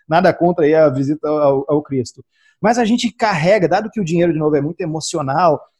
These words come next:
e o dinheiro é muito virtual também, né? O cartão de crédito tudo permite,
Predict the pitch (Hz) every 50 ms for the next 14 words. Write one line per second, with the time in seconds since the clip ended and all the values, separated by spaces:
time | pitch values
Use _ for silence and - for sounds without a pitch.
0 | _ _ 165 156 135 190 202 202 185 214 - 175 185 - - - 135 147 220 240
1 | - 165 143 160 202 208 170 147 143 - 151 123 - 175 160 165 - 151 165 160
2 | - _ _ - 190 160 - 165 135 131 151 202 240 240 - - 139 -